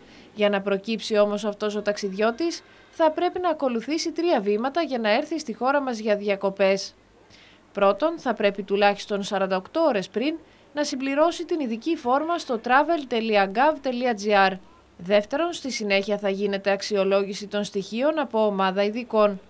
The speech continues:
Στα κριτήρια επικινδυνότητας συγκαταλέγονται η χώρα προέλευσης, το ιστορικό υγείας και οι χώρες στις οποίες έχει ταξιδέψει.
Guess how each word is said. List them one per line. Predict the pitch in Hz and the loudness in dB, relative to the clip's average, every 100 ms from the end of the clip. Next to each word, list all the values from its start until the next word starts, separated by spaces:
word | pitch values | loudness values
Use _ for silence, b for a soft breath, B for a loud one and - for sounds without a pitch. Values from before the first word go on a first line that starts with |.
| - B B B B | -20 B B B B
Στα | - - 202 | -10 -2 0
κριτήρια | 202 202 208 202 | 0 0 2 2
επικινδυνότητας | 202 202 214 196 196 214 233 320 311 | 0 -4 -6 -4 0 -2 0 -2 -2
συγκαταλέγονται | 240 220 202 208 202 202 196 | -2 0 2 2 2 2 0
η | 196 | -2
χώρα | 196 202 196 | 2 4 4
προέλευσης, | 190 196 196 220 220 302 311 | 2 2 2 0 -4 -6 -6
το | - | -6
ιστορικό | 262 233 226 220 233 330 | -6 -2 -2 -2 -2 -2
υγείας | 226 175 208 285 302 | -2 -4 -2 0 -2
και | - | -4
οι | 240 202 | -4 -4
χώρες | 226 262 330 311 | 0 2 0 -2
στις | 247 226 | -8 -6
οποίες | 190 285 320 - | -4 -4 -4 -2
έχει | 302 311 | -4 -4
ταξιδέψει. | 302 240 214 196 202 202 - 202 | -6 -6 -6 2 2 2 -2 -2